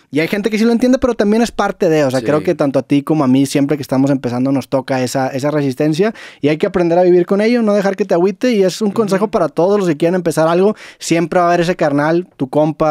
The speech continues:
Speaker 2: Esa
Speaker 1: tu familiar,
Speaker 2: persona rancia.
Speaker 1: ese cangrejo, ese cangrejo que
Speaker 2: Sí.
Speaker 1: te, que te arrastra,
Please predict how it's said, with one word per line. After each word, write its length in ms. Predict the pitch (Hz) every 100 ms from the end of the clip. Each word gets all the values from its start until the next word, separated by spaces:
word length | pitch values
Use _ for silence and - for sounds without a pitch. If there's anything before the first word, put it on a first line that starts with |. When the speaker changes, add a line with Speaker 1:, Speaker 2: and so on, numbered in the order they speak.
| 147
Speaker 2:
Esa 140 | 131 139
Speaker 1:
tu 20 |
familiar, 240 | 135 135 135 147 165
Speaker 2:
persona 0 | 143
rancia. 260 | 165 -
Speaker 1:
ese 160 | 156 220
cangrejo, 500 | 226 196 240 233 135
ese 180 | 131 190
cangrejo 360 | 202 175 175 185
que 120 | -
Speaker 2:
Sí. 80 | 135
Speaker 1:
te, 120 | 117
que 120 | 143
te 100 | 143
arrastra, 480 | 147 165 - 208